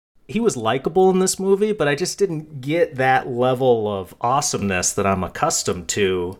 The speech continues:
by that sexy guy, Antonio Banderas.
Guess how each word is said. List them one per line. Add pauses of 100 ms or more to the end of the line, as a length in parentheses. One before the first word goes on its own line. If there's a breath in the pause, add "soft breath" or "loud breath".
(120)
by
that
sexy
guy,
Antonio
Banderas.